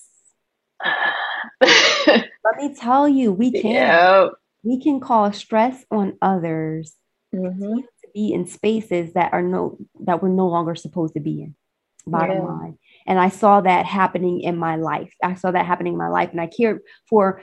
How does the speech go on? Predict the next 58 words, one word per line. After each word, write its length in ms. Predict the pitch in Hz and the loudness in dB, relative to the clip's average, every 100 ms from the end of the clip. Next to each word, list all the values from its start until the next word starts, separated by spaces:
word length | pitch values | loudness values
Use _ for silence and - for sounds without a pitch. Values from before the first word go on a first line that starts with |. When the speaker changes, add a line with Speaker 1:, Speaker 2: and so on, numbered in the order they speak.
| - | -2
Speaker 2:
my 140 | 196 | 0
team 300 | 196 254 214 | 0 0 0
so 180 | 202 202 | 2 0
much 260 | 190 190 185 | 2 0 0
that 100 | 190 | -2
I'm 100 | 196 | 0
just 200 | 214 208 | -2 0
like, 160 | 190 175 | 0 2
I 40 | |
had 180 | 214 233 | 2 2
to 60 | 190 | 2
go 180 | 226 214 | 2 4
to 40 | |
God, 200 | 220 202 | 2 2
like, 120 | 196 | 0
"Lord, 400 | 202 226 208 196 - _ | 2 4 4 0 -8 _
listen, 600 | 202 202 202 180 170 - - _ _ _ _ - | 4 4 2 -4 -4 -8 -16 _ _ _ _ 0
'cause 140 | 240 | 4
I 140 | 294 | 6
care 280 | 285 262 220 | 6 4 4
about 320 | 185 185 180 | 6 6 6
them. 300 | 180 190 185 | 2 0 0
You 100 | 220 | 2
know, 120 | 233 208 | 2 4
I 180 | 220 | 4
don't 180 | 254 247 | 4 4
wanna 220 | 233 226 | 4 4
be 280 | 190 208 202 | 4 2 2
a 60 | 196 | 0
stumbling 420 | - 190 190 180 | -2 -2 0 0
back 220 | 175 - 165 | 0 -2 -2
block 320 | 170 160 - | -2 -2 -4
to 100 | - | -4
them." 360 | 160 247 165 - | 0 0 -2 -4
And 100 | 175 | -2
that's 220 | 196 254 | -2 2
something 240 | 262 220 196 | 2 4 2
we 120 | 185 | 2
have 120 | 180 | 0
to 40 | 180 | -2
Speaker 1:
Yeah. 160 | 202 | -2
Speaker 2:
be 40 | 202 | -2
careful 400 | 175 175 175 160 156 | -2 -4 -10 -18 -10
too. 300 | 285 214 156 _ _ _ _ _ _ _ | -6 -6 -8 _ _ _ _ _ _ _
Because 480 | 202 - 196 180 175 | 0 4 4 4 4
if 100 | 185 | 2
we're 80 | 185 | 4
Speaker 1:
Mm-hmm. 280 | 180 180 233 | 0 0 -2
Speaker 2:
not 120 | - - _ | -4 -16 _
careful, 580 | 302 311 - 170 165 165 _ _ | -2 -2 -2 0 0 -4 _ _
like 140 | 185 190 | -2 -2
I 60 | |
said, 480 | 190 277 226 196 196 _ _ | 0 0 2 0 -6 _ _
still 260 | - 202 | 2 2
staying 320 | 196 214 208 208 | 4 2 4 2
in 100 | 202 | 2
that 220 | 190 - | -2 -4
space, 320 | - 202 311 | -2 0 0